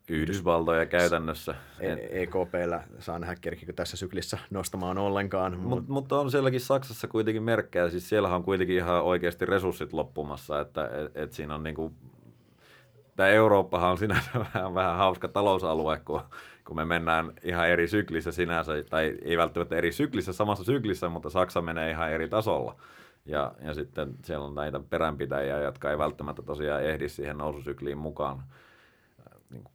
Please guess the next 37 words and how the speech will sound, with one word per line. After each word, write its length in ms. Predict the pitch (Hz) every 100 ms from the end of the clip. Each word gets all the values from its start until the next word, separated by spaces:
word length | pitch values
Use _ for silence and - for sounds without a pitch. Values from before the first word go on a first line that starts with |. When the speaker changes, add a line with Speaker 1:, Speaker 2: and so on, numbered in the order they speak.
| -
Speaker 1:
käytännössä 480 | 69 69 65 -
ollenkaan. 560 | 65 69 65 58 50 - - - _ 92
Speaker 2:
Just 280 | 87 82 -
näin. 280 | 90 87 90 - - - - _ -
Mut 80 |
joo, 120 | 110 120
se 60 |
on 80 | 127
se, 160 | 123 113
se 60 |
on 60 | 117
totta 200 | 113 107
kai, 160 | 104 -
joo, 220 | 95 87
selvää, 340 | - 101 98 92
että 180 | 87 87
se 100 | 90
korkojen 460 | - 92 90 90
nousu, 240 | 92 87 90
kyllähän 360 | 87 90 87 - _ _ _ _ _
se, 420 | - - 104 95 - 57 -
ja 200 | - 95 87
jos 220 | 95 87
se 60 | 90
korot 340 | 95 95 92
nousee 340 | 98 92 101 98
riittävästi, 480 | 95 92 90 87
kyllähän 280 | 92 85 82
se 100 | 117
hidastaa 380 | 110 95 - 87
toki 180 | 85 87
talouskasvua. 680 | 73 71 76 - - - 65
Totta 220 | - -
kai 140 | -
se 100 | 98
heijastuu 380 | 92 80 - 82
sinne 260 | 87 65